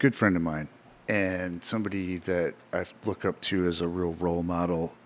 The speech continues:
of, um, just keeping it real in the spiritual work, Corinne Grillo, who has been on this podcast before, and we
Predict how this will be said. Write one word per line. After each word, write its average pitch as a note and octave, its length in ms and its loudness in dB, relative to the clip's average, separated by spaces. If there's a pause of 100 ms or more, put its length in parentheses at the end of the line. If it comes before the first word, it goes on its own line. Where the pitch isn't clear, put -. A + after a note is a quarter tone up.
(100)
of, E2 540 -4
um, E2 400 -4 (840)
just - 200 -2
keeping A#2+ 300 4
it G2+ 60 6
real F2+ 760 4 (160)
in G2 180 4
the F#2+ 80 2
spiritual F#2 580 2
work, F2 500 -2 (1160)
Corinne A2 360 6
Grillo, F2+ 600 4 (260)
who E2+ 260 -4
has G2 180 -4
been C3 200 0
on C3+ 100 2
this D3 140 -2
podcast C#3 500 0
before, A2 400 0
and D#2+ 160 -4
we F#2+ 80 -6